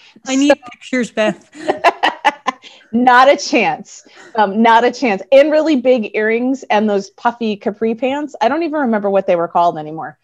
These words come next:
Speaker 2: Um, so when I started my undergraduate education, I was a theater major. I was going to be, uh, an actress. And that worked out so well that I graduated from college and became a journalist. <laughs> Uh, um, so I, you know, I have a,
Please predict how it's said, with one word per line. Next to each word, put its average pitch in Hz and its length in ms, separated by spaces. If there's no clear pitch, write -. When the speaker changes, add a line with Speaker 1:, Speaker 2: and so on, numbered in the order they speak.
Speaker 2:
Um, 240 320
so - 180
when 254 120
I 247 60
started 254 340
my 302 100
undergraduate 180 640
education, 175 680
I 202 80
was 202 200
a 202 60
theater 208 300
major. 165 360
I 190 140
was 185 180
going 190 200
to - 100
be, 170 320
uh, 170 220
an 214 180
actress. - 560
And 233 160
that 240 160
worked 247 300
out 220 240
so 226 360
well 190 520
that 180 120
I 185 60
graduated 190 580
from 202 160
college 175 400
and 175 60
became 170 280
a 180 40
journalist. 156 680
<laughs> - 60
Uh, 226 180
um, 220 360
so 277 500
I, 262 440
you 254 160
know, 226 80
I 233 100
have 247 180
a, - 320